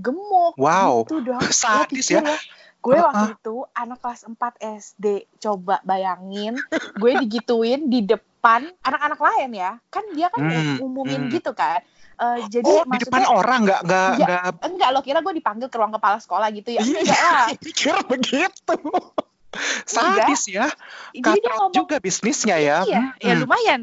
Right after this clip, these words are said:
Speaker 1: kan. Dia bilang
Speaker 2: Hmm.
Speaker 1: gitu. Maksud gue itu kan irrelevan ya. Maksud gue, lo kalau udah
Speaker 2: Mm-mm.
Speaker 1: pilih gue,
Speaker 2: Lo
Speaker 1: ya
Speaker 2: ngapain
Speaker 1: udah.
Speaker 2: ngomong? Heeh.
Speaker 1: Lo ngapain
Speaker 2: Heeh.
Speaker 1: ngomong ke gue? Karena sebenarnya gue tuh pilih lo cuma karena lo tuh pinter, cepet hapal
Speaker 2: Heeh.
Speaker 1: gerakan.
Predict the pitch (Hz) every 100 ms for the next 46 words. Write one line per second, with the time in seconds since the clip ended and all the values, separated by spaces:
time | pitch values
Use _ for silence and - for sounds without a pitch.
0 | 220 208 220 294 285 294 - 370 302 294
1 | 311 302 254 453 427 440 554 508 302 285
2 | 277 285 359 302 190 - _ _ 294 339
3 | 269 480 571 339 175 190 220 220 359 180
4 | - 311 269 - 160 196 285 285 185 208
5 | - 208 185 160 427 349 302 294 392 339
6 | 285 262 254 254 202 202 226 - - 262
7 | 254 262 - - 247 240 233 359 269 302
8 | 415 294 240 208 247 302 277 269 247 285
9 | 302 392 320 359 - 330 311 302 285 269
10 | 247 247 240 214 226 277 285 262 254